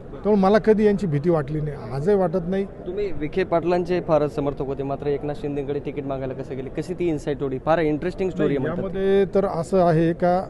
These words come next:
Speaker 1: संगमनेर मतदारसंघामध्ये सुजयदादा विखे पाटलांनी उमेदवारी करावी यासाठी मी स्वतः आग्रही होतो.
Speaker 2: हं, हं.
Speaker 1: म्हणजे ज्यावेळेस आम्हाला सुद्धा संगमनेरात काम करताना जाणवत होतं का अरे या व्यक्तीचा पराभव करण्यासाठी आपल्याला तोडीस तोच मारून द्यावा लागेल.
Speaker 2: हं, हं.
Speaker 1: आम्ही त्यावेळेस सुजयदादांना विनंती केली, "दादा तुम्ही आमच्या मतदारसंघात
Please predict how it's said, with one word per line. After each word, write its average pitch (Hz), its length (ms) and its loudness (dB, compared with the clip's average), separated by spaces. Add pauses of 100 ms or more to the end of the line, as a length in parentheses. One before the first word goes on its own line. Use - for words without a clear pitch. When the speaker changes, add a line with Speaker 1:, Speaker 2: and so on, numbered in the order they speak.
Speaker 1:
संगमनेर 170 480 2
मतदारसंघामध्ये 160 920 0
सुजयदादा 165 540 0
विखे 160 220 0
पाटलांनी 151 400 0
उमेदवारी 151 400 0
करावी 147 360 -2
यासाठी 160 340 -2
मी 160 160 0
स्वतः 151 260 -6
आग्रही 147 320 0
होतो. 120 220 -4 (300)
Speaker 2:
हं, 156 60 -10
हं. 147 120 -12 (400)
Speaker 1:
म्हणजे 175 260 2 (520)
ज्यावेळेस 202 460 6 (200)
आम्हाला 185 280 4
सुद्धा 185 240 0
संगमनेरात 185 540 2
काम 180 140 0
करताना 180 360 -2
जाणवत 170 340 0
होतं 175 140 -2
का 185 120 -4
अरे 185 320 0
या 175 140 0 (600)
व्यक्तीचा 185 400 0
पराभव 180 340 4
करण्यासाठी 165 500 0
आपल्याला 170 340 0
तोडीस 165 360 -2
तोच 160 160 -6
मारून 147 300 -4
द्यावा 135 180 -2
लागेल. 127 240 -6
Speaker 2:
हं, - 300 -12
हं. - 260 -10
Speaker 1:
आम्ही 156 160 0
त्यावेळेस 175 200 2
सुजयदादांना 165 580 2
विनंती 170 340 2
केली, 175 180 0
"दादा 151 260 0
तुम्ही 165 220 0
आमच्या 151 240 -2
मतदारसंघात 160 580 -2